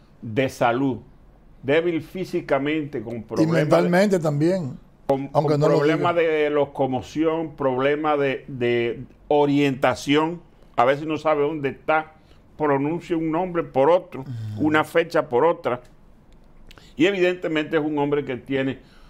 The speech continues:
Speaker 1: una salud deteriorada a sus ochenta y siete años. Pero lo de Donald Trump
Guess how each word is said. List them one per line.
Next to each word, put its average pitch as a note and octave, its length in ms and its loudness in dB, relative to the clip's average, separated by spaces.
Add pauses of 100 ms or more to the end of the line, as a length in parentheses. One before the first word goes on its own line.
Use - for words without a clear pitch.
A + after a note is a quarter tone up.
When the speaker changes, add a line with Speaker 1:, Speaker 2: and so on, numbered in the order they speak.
(160)
Speaker 1:
una C3+ 240 0
salud B2+ 420 -2 (360)
deteriorada A#2+ 1200 -2
a A2+ 120 -4
sus - 180 -12
ochenta G#2+ 540 -4
y G2+ 60 -4
siete G#2+ 460 -2
años. F2 380 -4 (960)
Pero F#3+ 300 4
lo E3+ 200 2
de D#3 160 2
Donald E3 440 -2
Trump E3+ 380 0